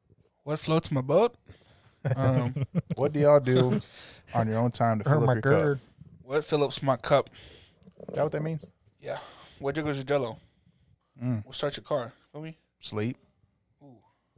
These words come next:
Speaker 1: Now you really be sleeping, huh?
Speaker 2: Let me tell you what, bro. I've been in the,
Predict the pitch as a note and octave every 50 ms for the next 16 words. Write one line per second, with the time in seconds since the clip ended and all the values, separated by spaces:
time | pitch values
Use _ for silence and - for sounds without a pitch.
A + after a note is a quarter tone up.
0 | _ _ _ _ _ _ _ _ _ _ _ _ _ _ _ _ _ _ _ _
1 | _ _ _ - B2+ C3 D3 D#3 C#3 C3 C3 C3 C3 B2+ - - C3+ C3 B2+ B2
2 | C3+ A#2 G#2+ - - _ _ - E3 F#3 F#3+ - F#3 E3+ C#3+ B2 B2+ A#2 G#2+ A2
3 | G#2+ A2 C3+ E3+ F#3 E3+ D#3 C3+ A#2+ A2 G#2